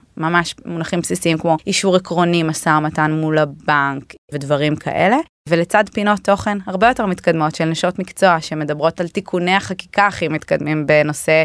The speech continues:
התחדשות העירונית שמאוד מעסיק, אה, בקהילה. עוד נושא, הודות למיסוי דירה שנייה ולסף הקשה לכניסה של הון עצמי בישראל שמעסיק רבות בקהילה, זה באמת השקעות בחו"ל.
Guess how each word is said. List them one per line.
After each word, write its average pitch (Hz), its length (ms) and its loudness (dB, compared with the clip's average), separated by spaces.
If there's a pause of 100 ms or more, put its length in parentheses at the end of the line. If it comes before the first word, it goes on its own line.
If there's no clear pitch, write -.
(120)
התחדשות - 400 -8
העירונית 165 420 0
שמאוד 185 340 2
מעסיק, 165 460 -4
אה, 151 200 2
בקהילה. 143 500 -2 (220)
עוד 196 180 2
נושא, 202 360 2 (180)
הודות 151 380 -2
למיסוי 147 1120 2
דירה 151 280 0
שנייה 160 880 2
ולסף 143 640 -4 (100)
הקשה 160 380 -4
לכניסה 156 520 -2 (160)
של 147 160 -2
הון 147 100 -2
עצמי 190 240 -2
בישראל 185 480 2
שמעסיק 151 460 -4
רבות 151 260 0
בקהילה, 165 380 -4
זה - 100 -8
באמת 156 260 -2
השקעות - 360 -6
בחו"ל. 147 360 -2